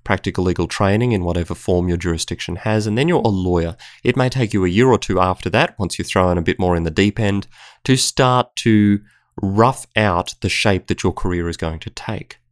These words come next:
But honing is the process that takes place after that.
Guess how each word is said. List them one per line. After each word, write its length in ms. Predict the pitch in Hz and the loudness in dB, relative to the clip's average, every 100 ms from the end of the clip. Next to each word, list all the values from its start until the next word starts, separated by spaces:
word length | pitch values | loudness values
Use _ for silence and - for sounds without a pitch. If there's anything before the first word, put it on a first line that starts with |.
| _ _ _ - | _ _ _ -6
But 180 | - 104 | -2 -2
honing 840 | - - 156 175 175 98 85 110 156 - _ - | -4 0 4 4 6 4 2 -6 -8 -16 _ 0
is 160 | 110 | 0
the 80 | - | 0
process 420 | - 110 98 92 | 0 0 2 -2
that 140 | - - | -4 -4
takes 260 | 98 85 | -6 -6
place 280 | - 87 - _ | -4 -6 -6 _
after 360 | 92 90 - 90 | -2 -2 -6 -6
that. 280 | 82 87 | -6 -8